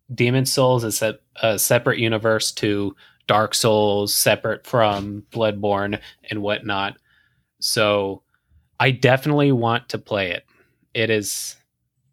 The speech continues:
I need it. This is the game I was talking about. The one thing I need <laughs> is this one, so I can finally experience it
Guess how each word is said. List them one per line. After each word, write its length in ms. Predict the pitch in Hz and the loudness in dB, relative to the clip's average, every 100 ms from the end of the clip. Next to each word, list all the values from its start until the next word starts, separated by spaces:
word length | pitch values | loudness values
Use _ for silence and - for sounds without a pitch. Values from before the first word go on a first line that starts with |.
| _ 120 | _ -4
I 80 | 117 | 0
need 280 | 120 113 | 2 2
it. 160 | 85 - - | 0 -4 0
This 200 | 131 147 | 2 2
is 140 | 123 | 2
the 100 | 131 | 2
game 260 | 120 117 110 | 4 4 2
I 100 | 104 | 0
was 140 | - | 0
talking 340 | 107 104 104 | 0 0 -4
about. 380 | 95 95 92 - _ | -4 -2 -2 -4 _
The 100 | 107 | -4
one 260 | 104 110 123 | 0 0 2
thing 220 | 135 131 | 2 2
I 80 | 123 | 2
need 460 | 120 120 104 101 - _ _ _ | 2 2 0 -4 -12 _ _ _
<laughs> 360 | _ - - - 139 | _ -20 -6 -2 2
is 260 | 147 113 117 | 2 2 0
this 220 | 117 - | 0 0
one, 160 | 107 104 | -4 -2
so 120 | 113 | -2
I 60 | |
can 160 | 110 104 | -2 -4
finally 480 | - 123 127 127 113 | 0 2 2 0 -2
experience 640 | 104 - 123 117 110 - | -6 -6 -4 -2 -4 -4
it 200 | 107 104 | -4 -6